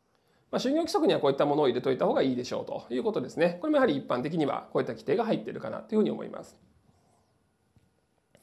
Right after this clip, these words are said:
で、これ、まあ、ちょっと外れますけど、あの、これ今兼業とか副業とかっていう話で、えー、この協業必至義務という話をしてるんですけど、あの、やっぱりよく問題になるのがですね、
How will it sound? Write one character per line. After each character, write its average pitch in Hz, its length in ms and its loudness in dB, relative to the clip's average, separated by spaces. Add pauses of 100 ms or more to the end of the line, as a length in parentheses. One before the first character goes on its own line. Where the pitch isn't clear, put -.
(460)
で、 208 80 4
こ 294 80 2
れ、 277 100 12
ま 262 100 8
あ、 - 40 0
ち - 60 8
ょ - 40 6
っ - 20 2
と 185 80 6
外 165 200 8
れ 185 100 10
ま 190 80 12
す 196 80 6
け 110 100 2
ど、 131 440 6
あ 139 100 8
の、 127 500 6
こ 254 80 0
れ 285 60 6
今 339 140 6
兼 233 240 6
業 262 140 8
と - 100 -2
か 170 100 2
副 143 260 -2
業 143 160 4
と 147 80 0
か 123 100 -4
っ - 80 -16
て 147 80 -8
い - 20 -8
う - 20 -8
話 117 300 -8
で、 110 240 -6 (100)
え 123 320 0
ー、 - 20 -8
こ 127 120 0
の 131 60 -2
協 131 200 4
業 123 100 2
必 123 120 -8
至 139 80 -8
義 127 80 -2
務 117 160 -4
と - 280 -6
い 180 40 -2
う - 20 0
話 151 220 -4
を - 40 -8
し - 60 -16
て 127 100 -2
る 123 120 -2
ん - 20 -2
で 107 100 -8
す - 60 -14
け - 80 -6
ど、 160 320 4 (420)
あ 185 60 -2
の、 196 60 4
や 262 60 10
っ - 20 -2
ぱ 381 60 2
り 208 60 2
よ 359 100 6
く 294 100 2
問 202 160 6
題 247 140 6
に 277 40 4
な 262 100 8
る 214 60 4
の 143 100 2
が 113 80 -2
で 107 80 -6
す 110 80 -8
ね、 120 300 -2